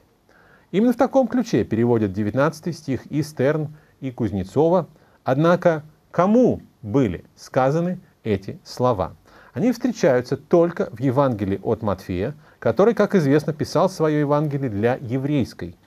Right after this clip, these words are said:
аудитории. И поэтому следующий стих для этой аудитории звучит очень вызывающе. «Ибо говорю вам, что если ваша праведность не превзойдёт праведности учителей Торы и Прушим», то есть фарисеев,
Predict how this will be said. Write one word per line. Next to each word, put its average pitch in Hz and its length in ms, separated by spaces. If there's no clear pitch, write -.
аудитории. 95 640
И - 40
поэтому 262 340
следующий 233 540
стих 226 380
для 165 140
этой 208 180
аудитории 175 420
звучит 143 520
очень 180 520
вызывающе. 117 840
«Ибо 127 220
говорю 185 400
вам, 160 340
что - 160
если 190 180
ваша 196 340
праведность 165 600
не 151 160
превзойдёт 151 640
праведности 139 500
учителей 127 460
Торы 147 300
и 113 120
Прушим», 104 720
то - 60
есть 92 180
фарисеев, 98 540